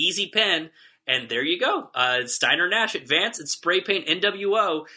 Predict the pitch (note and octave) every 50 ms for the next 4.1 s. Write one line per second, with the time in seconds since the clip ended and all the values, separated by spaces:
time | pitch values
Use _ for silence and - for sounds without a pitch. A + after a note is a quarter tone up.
0 | - - _ - B2+ B2 B2+ B2 A#2+ A2+ - - - D3 E3 F#3 G3 F#3 F3 D#3
1 | D#3+ E3 F3+ - C#3+ C3+ - - D3 C3 A#2 - C3+ D#3 F#3 - - - F#3 F3+
2 | F#3 - - - - A#2 A#2+ A#2+ C3 C3 C#3+ C3 B2+ B2+ A#2+ G#2+ G2 G2 - _
3 | - - - - - _ _ _ _ _ - - A3+ A3+ G#3 G#3+ B3 A#3+ D#3+ -
4 | -